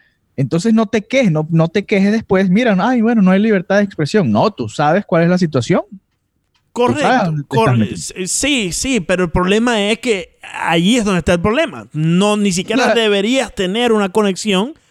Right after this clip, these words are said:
Speaker 2: con alguien que en estos momentos, por más de que haya dinero involucrado, éticamente no es correcto tener una relación con alguien que está matando a su propia gente.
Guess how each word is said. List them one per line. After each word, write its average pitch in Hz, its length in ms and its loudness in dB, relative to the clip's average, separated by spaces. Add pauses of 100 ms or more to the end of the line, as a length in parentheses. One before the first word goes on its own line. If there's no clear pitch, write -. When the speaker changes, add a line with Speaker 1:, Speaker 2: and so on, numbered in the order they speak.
(220)
Speaker 2:
con 180 220 2
alguien 214 360 0
que 175 100 0
en 170 80 2
estos 190 300 0
momentos, 185 680 0 (280)
por 156 160 0
más 233 160 2
de 277 100 0
que 247 80 -2
haya 226 180 2
dinero 202 280 0
involucrado, 160 720 2
éticamente 226 920 0
no 180 300 -2
es 233 80 -6
correcto 208 640 -2 (280)
tener 175 320 0
una 220 180 2
relación 208 480 0
con 196 120 0
alguien 220 200 -2
que 202 60 -2
está 196 180 -4
matando 233 480 -2
a 170 40 0
su 156 120 0
propia 147 280 -2
gente. 214 400 -6